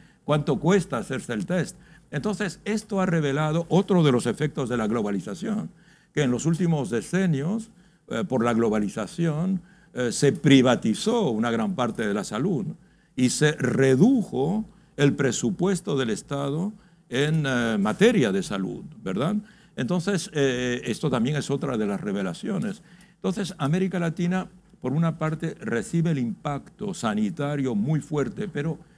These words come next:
Lenis, eh, eh, recordemos que el, el segundo, esto no tiene solo un impacto sanitario, esto tiene ahora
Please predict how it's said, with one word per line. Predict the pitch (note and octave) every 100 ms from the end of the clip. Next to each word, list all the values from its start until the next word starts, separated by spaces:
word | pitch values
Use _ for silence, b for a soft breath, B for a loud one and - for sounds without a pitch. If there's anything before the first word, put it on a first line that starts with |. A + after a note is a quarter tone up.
| B
Lenis, | B2+ F#3 F#3+ B2 - C#3
eh, | B2 A2 A2
eh, | - G2
recordemos | A2 G#2+ G2+ G#2+ G3 F#3 D#3 G#3 - b b b b
que | C3 C3+ -
el, | A#2 A2+
el | - A2
segundo, | - A2+ B2+ F#3+ E3+ B2+
esto | - E3
no | D3+
tiene | C#3 A#2+
solo | C3+ C3+
un | A#2
impacto | G#2+ B2+ G2+ G#2
sanitario, | G2+ F2+ - F#2+ A#2+
esto | F#2+ -
tiene | C3 D3+
ahora | A2+ C#3 E3